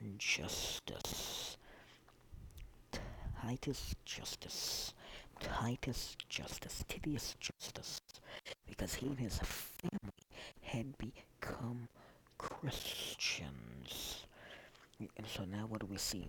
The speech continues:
What do we see at the very end of this section? What does it say? It says, "Crispus, the synagogue leader, and his entire household believed in the Lord, and many of the Corinthians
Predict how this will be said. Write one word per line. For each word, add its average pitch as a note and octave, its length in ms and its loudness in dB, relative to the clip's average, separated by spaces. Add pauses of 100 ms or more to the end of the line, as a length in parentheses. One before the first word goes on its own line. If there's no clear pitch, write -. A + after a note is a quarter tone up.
What - 120 -4
do E2 40 -2
we E2+ 80 -2
see - 160 0
at - 80 -4
the E2 60 -4
very F#2+ 240 2
end G2+ 140 2
of - 40 -8
this - 140 2
section? - 600 4
What D#2+ 120 -2
does - 100 -4
it - 100 -10
say? - 440 -2 (580)
It - 60 0
says, - 260 2
"Crispus, - 460 0
the - 100 -2
synagogue A#2 680 2
leader, G#2 440 2 (320)
and B2+ 100 6
his G#2+ 140 8
entire G#2+ 460 4
household A2 720 2
believed G#2 340 0
in B2+ 120 2
the A#2+ 220 2
Lord, C2 260 -2 (360)
and G#2 300 4
many A#2+ 340 4
of A#2 180 4 (120)
the F2 160 -2 (260)
Corinthians D3 1040 0